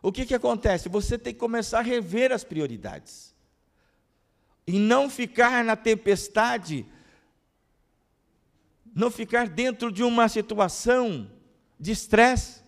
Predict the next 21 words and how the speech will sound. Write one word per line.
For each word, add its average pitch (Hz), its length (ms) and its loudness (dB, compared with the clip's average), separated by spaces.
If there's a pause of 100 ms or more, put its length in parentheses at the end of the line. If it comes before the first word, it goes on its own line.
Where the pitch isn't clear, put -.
(140)
mais 202 240 0
profundo, 190 720 -6 (600)
não 240 220 2
entrar 247 420 0
num 220 140 -2
sen-, 214 160 -4
num 208 300 -4
sentido 196 300 -6
de 208 40 -6
uma 220 140 2
depressão, 220 840 0 (1000)
numa 247 240 2
angústia, 226 800 2
"que 233 100 -4
vamos 262 280 0
fazer? 233 880 0 (420)
E 190 100 -2
agora?" 233 840 4 (720)
Não. 190 640 2 (1000)
Rever 151 560 4
prioridades. 123 840 -2